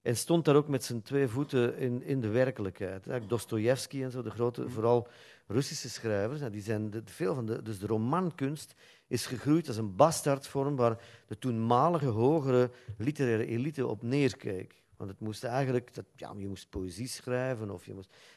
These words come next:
Speaker 1: dat was eigenlijk een bastaardvorm. Maar dus de roman is zo geweldig omdat hij, eh, denk ik,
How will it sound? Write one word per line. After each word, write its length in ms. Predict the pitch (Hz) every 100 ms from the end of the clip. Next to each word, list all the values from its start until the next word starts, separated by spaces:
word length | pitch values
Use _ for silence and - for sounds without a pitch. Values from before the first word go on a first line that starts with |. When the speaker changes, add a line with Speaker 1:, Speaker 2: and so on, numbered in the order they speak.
| -
Speaker 1:
dat 120 | 104
was 160 | 131 123
eigenlijk 260 | 165 165
een 40 | 117 131
bastaardvorm. 680 | 131 107 101 - 101 104 107 107 - - - _ _ _ _
Maar 160 | - 135
dus 140 | 135
de 80 | 127
roman 280 | 143 151 196
is 100 | 190
zo 120 | 170
geweldig 420 | 139 127 170 185
omdat 260 | 160 143 139
hij, 280 | 135 135 - _ _ _
eh, 200 | - 117 107
denk 220 | 135 127
ik, 180 | 120